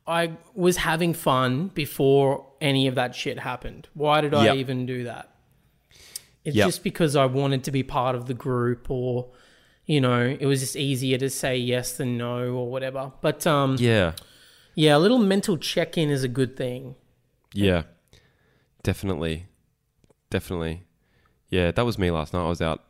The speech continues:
Speaker 2: you know, at the, at the jam-, the jamboree,
Speaker 1: Mm.
Speaker 2: the Musos Jamboree.
Speaker 1: Yeah, man.
Speaker 2: And, uh, there were a few packets flying around, let me just say that.
Speaker 1: Yeah, yeah, yeah. They're, and they're out there, man.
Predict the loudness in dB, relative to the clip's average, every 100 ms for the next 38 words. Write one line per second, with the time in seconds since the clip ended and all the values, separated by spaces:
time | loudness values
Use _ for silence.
0 | _ -2 -2 -2 -4 -4 -8 _ _ _
1 | -10 -8 -6 -4 -2 -4 -6 -10 -2 -2
2 | 0 -2 -2 -4 -2 0 2 2 0 0
3 | -2 -2 -2 -2 -2 0 0 -2 -4 -6
4 | -8 -12 _ -2 0 0 -2 -2 -6 -10
5 | -10 -8 -8 -12 -16 -12 -10 -10 -10 -10
6 | -12 -12 -14 -12 -10 -12 _ _ -6 -4
7 | -4 -6 -8 -10 -12 -14 -14 -10 -6 -2
8 | 0 2 0 -4 -12 -14 -18 -20